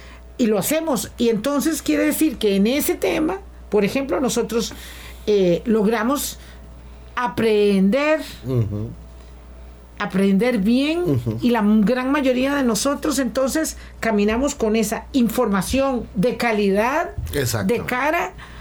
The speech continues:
Speaker 1: a cuidarnos todos.
Speaker 2: Esa es la que nos
Speaker 1: Eso es.
Speaker 2: motiva, la que nos mueve. El, el, el, eh, si, si usted, si vamos en un avión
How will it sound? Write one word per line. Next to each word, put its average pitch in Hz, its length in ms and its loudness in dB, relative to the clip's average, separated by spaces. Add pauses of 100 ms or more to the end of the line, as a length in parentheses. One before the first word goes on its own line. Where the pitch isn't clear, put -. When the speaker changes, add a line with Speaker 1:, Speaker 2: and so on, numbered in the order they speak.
(360)
Speaker 1:
a 240 180 -6
cuidarnos 240 680 2
todos. - 480 -2
Speaker 2:
Esa 135 200 0
es 151 40 2
la 151 120 0
que 160 100 -2
nos 135 140 0
Speaker 1:
Eso 131 100 0
es. 269 60 0
Speaker 2:
motiva, 156 200 2
la 151 120 0
que 156 100 0
nos 139 160 0
mueve. 147 360 0 (440)
El, 139 240 -2
el, 143 220 -2
el, 143 160 -2
eh, 139 420 0
si, 156 220 0
si 135 280 -2
usted, 143 240 0
si 143 180 0
vamos 214 240 0
en 233 80 0
un 233 120 0
avión 131 420 0